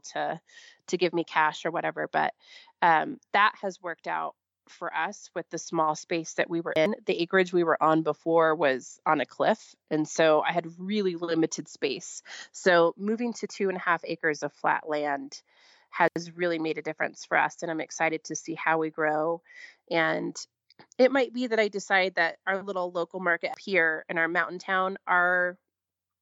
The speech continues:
growers market is on a Wednesday afternoon, which is actually easier for me than giving up my weekends.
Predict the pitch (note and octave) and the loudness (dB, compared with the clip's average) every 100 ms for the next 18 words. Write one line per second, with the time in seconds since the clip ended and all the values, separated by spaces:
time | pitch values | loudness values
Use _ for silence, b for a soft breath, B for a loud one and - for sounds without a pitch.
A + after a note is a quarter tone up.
0 | - - F#3+ G3+ G#3 G3+ - F3 F#3 F3+ | -20 -16 0 4 6 4 2 -2 -2 -8
1 | F3+ E3+ E3+ E3+ E3 - F#3 F3 F3+ - | -6 -6 -4 -4 -4 -2 0 0 -2 -4
2 | E3+ - - - F#3+ F#3+ G#3 G#3 - G3 | -4 -4 -4 -2 0 2 2 2 -2 -2
3 | F#3+ F3+ F3 - E3+ E3 D#3 D#3 D#3+ D#3 | -2 0 0 0 -2 -2 -2 -4 -4 -4
4 | - - - - - G3+ - | -6 -6 -6 -4 -6 -6 -16